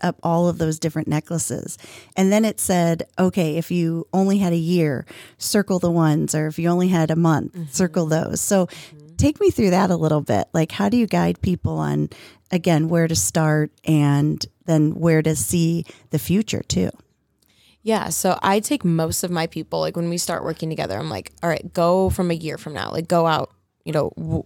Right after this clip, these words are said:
Speaker 2: what do you look like at that level, at that time and place? You know, and some people, like, that's very easy. Like, "I know what I want. Like, I wanna do this. I wanna create this." And others, it's not as simple, but whatever the most clarity or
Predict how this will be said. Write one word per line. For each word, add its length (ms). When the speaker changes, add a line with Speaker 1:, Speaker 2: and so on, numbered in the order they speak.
Speaker 2:
what 140
do 60
you 200
look 380
like 460
at 180
that 220
level, 500
at 180
that 240
time 300
and 140
place? 540
You 80
know, 80
and 120
some 180
people, 240
like, 160
that's 200
very 320
easy. 440
Like, 280
"I 160
know 180
what 100
I 80
want. 320
Like, 160
I 140
wanna 200
do 160
this. 240
I 60
wanna 160
create 340
this." 380
And 120
others, 280
it's 200
not 340
as 300
simple, 560
but 160
whatever 440
the 100
most 540
clarity 680
or 180